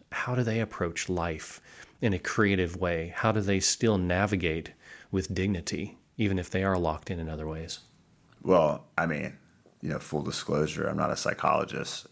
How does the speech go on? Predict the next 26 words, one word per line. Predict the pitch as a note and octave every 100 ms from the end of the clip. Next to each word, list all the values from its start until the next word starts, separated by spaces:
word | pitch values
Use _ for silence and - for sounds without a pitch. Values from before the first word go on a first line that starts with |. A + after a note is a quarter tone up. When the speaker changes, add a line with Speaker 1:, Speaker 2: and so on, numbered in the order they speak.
| -
Speaker 2:
but, | - D2
uh, | C#2+ C#2+ C#2 C2 - _ _ _ _ _ _ - -
in, | E2 -
in | E2
my | D#2+
pers-, | D#2 - - - _ _ -
in | D#2+ D2+
my, | D2 E2 E2 E2+ D2 C#2 - _ _ _ _ _ -
which | D#2+ D#2 -
is | D#2
what | D2+ -
you're | -
asking, | - - - D2
my | D2+ D2+
opinion | - E2+ D#2+ C#2+
of | -
the, | - -
of | D2
the | D2
matter | C#2+ C#2+ D2 D2 -
is | - D2 C#2 - - - -
it | -
comes | - F2 D2
down | - D2 C#2+
to | C2+ - C#2+ C2+ - - -
perspective | C#2+ - - C#2+ - A1+ - -